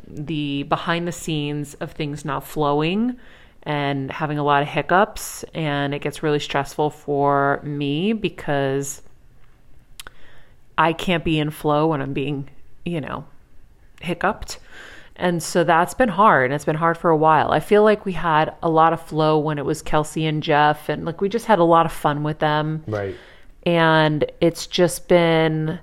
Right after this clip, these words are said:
Speaker 1: um, it's just been hard to find that flow. And part of it is the fact that life has just kept hitting, you know,
Speaker 2: Yeah.
Speaker 1: with my mom passing and her, them getting, I mean, it started hitting back when they both got covid and my mom was declining and then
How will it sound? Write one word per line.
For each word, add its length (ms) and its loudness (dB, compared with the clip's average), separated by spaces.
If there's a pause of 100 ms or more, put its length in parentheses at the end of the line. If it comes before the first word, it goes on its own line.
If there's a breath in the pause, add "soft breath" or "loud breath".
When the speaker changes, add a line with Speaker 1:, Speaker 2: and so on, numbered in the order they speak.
(640 soft breath)
Speaker 1:
um, 840 -2 (220)
it's 180 -6
just 200 -2
been 120 2
hard 300 0
to 40 -2
find 320 -2
that 200 0
flow. 720 0 (160)
And 640 0 (560 loud breath)
part 320 0
of 120 2
it 100 4
is 180 2
the 100 -8
fact 300 -6
that 220 -4
life 280 -2
has 140 -4
just 240 -6
kept 240 -8
hitting, 500 -2 (680 soft breath)
you 220 -2
know, 220 2
Speaker 2:
Yeah. 60 2
Speaker 1:
with 200 0
my 120 0
mom 380 6
passing 960 2
and 160 0
her, 300 -4
them 240 6
getting, 320 4
I 100 2
mean, 140 2
it 180 2
started 280 6
hitting 200 6
back 240 2
when 100 -4
they 80 0
both 220 2
got 200 0
covid 580 4
and 100 0
my 120 -2
mom 320 0
was 120 -6
declining 680 -4
and 140 -8
then 200 -6